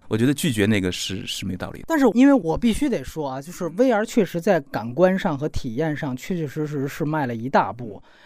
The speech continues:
Speaker 2: 但是我想说，电影不应该是只是追求感官和娱乐的体验的极致，
Speaker 1: 对。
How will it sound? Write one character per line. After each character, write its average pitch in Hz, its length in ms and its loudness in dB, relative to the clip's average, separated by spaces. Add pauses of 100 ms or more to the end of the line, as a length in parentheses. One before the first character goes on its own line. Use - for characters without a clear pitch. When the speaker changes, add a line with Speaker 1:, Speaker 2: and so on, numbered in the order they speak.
(140)
Speaker 2:
但 262 240 4
是 185 220 -6
我 143 220 -4
想 - 200 -10
说， 160 300 -2
电 233 340 2
影 127 400 -12
不 240 120 0
应 220 260 -2
该 208 240 0
是 180 320 -10
只 131 240 -16
是 - 160 -14
追 202 240 -2
求 165 240 -8
感 - 260 -8
官 175 240 -8
和 190 120 -4
娱 135 260 -10
乐 233 360 0
的 - 220 -10 (140)
体 120 280 -6
验 165 200 -4
的 131 100 -10
极 123 300 -12
致， 113 400 -18
Speaker 1:
对。 - 80 -20